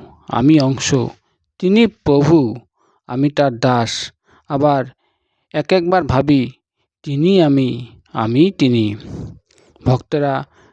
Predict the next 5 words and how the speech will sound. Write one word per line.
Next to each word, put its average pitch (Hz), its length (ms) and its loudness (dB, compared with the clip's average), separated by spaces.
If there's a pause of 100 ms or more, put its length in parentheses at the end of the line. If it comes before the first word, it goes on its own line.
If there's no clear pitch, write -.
(180)
নিস্তব্ধ 147 540 -4
হইয়া 123 560 2
এই 131 160 2
কথাগুলি 117 640 0 (280)
শুনিতেছেন। 113 760 0